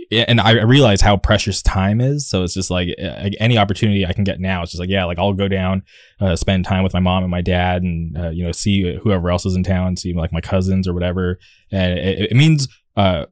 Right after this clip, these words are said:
it pro-, pro-, but honestly, it probably means way more to me than they actually realize, just 'cause, like,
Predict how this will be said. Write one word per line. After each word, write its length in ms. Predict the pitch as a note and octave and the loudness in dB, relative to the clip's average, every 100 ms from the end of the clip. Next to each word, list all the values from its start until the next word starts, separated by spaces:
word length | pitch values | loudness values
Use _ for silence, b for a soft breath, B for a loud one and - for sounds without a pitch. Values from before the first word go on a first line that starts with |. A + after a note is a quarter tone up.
| _ | _
it 120 | - | -6
pro-, 160 | A#2+ F3+ | 0 4
pro-, 180 | C#3 - | 4 2
but 140 | A#2 | 2
honestly, 280 | A2 D#3 - | 4 4 4
it 60 | A2 | 4
probably 200 | D3 A2+ | 4 4
means 180 | G#2 G2+ | 4 4
way 160 | G2+ | 2
more 200 | G#2 G2+ | 2 2
to 100 | F#2+ | 2
me 360 | F#2+ G2+ F#2 F2+ | 0 2 0 0
than 140 | F#2 | 0
they 120 | F#2+ F#2+ | 0 -2
actually 320 | F2 - E2 | -4 -4 -4
realize, 480 | E2 F#2 D#2+ D#2 - | -2 -2 -2 -6 -4
just 160 | A2 | 0
'cause, 160 | A2+ G2+ | 0 0
like, 140 | F#2 | -2